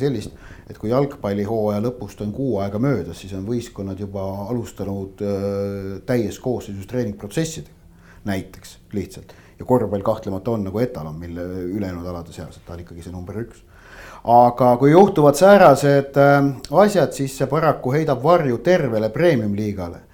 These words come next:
ja kahjustab terve, äh, premium-liiga, äh, heaks nähtud, äh,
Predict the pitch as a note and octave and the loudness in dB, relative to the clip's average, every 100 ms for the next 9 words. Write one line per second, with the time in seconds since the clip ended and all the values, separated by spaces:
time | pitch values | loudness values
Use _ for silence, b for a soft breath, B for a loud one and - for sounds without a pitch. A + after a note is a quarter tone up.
0 | B B - G2+ D3+ D#3 C3+ - G#2 - | B B -16 4 6 6 2 -2 -8 0
1 | D#3 D#3 C3 G#2+ G#2 G2 B B - G#2 | 2 4 2 0 -2 -4 B B -10 -4
2 | G#2+ A2 G#2+ A#2+ D3 D3+ A#2 G#2+ G2+ G#2+ | -2 -2 -4 -2 2 4 2 -2 -4 -6
3 | A2 G#2 G#2 G#2 G#2 G2+ G2+ B B B | -6 -6 -4 -2 -2 -4 -6 B B B
4 | _ G2 G2 G2 G2 G2 F#2+ C#3+ D#3+ G#2 | _ -10 -8 -6 -8 -8 -4 2 2 2
5 | - - - _ A2 B2 B2+ - - G2+ | -4 -18 -20 _ -4 -4 -4 -8 -10 -8
6 | G2 - G#2 G2+ | -10 -8 -6 -4